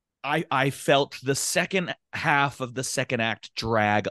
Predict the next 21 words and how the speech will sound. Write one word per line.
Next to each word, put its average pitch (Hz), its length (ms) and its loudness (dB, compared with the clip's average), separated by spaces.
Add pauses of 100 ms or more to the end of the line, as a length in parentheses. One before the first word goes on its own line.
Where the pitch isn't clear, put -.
a 107 80 -6
lot 101 560 -4
as 113 140 -2
they 107 140 0
start - 380 -2
to 107 180 2
get, 110 180 -2
like, 104 200 -4
the - 100 -4
plan 80 400 -8
in 82 160 -10
motion. - 420 -10 (1800)
Like, 127 240 0 (340)
as 175 200 6
much 190 300 6
as 208 120 4
I, 175 120 6 (160)
the 147 160 0
Godzilla 160 600 6
stuff 190 360 4
is 147 200 -2